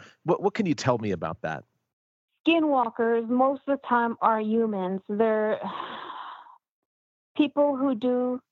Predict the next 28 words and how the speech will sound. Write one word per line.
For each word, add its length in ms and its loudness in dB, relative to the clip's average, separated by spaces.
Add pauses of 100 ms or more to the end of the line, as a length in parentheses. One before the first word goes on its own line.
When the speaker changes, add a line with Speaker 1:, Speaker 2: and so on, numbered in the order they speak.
(120)
Speaker 2:
evil, 580 2 (320)
who 140 2
wanna 320 2
hurt 380 0 (160)
people 560 2
or 140 0
jealous 500 0
of 120 0 (120)
things. 400 0 (580)
So 100 6
they 140 2
use 460 0 (120)
supposedly 960 2
evil 400 0
powers. 600 0
I 100 -2
don't 220 -4
know 120 0
how 260 -2
they 120 -4
get 220 -4
their 100 -2
powers. 600 0 (560)
Whatever 500 0
the 140 0
way 240 0
they 140 0
w-, 280 0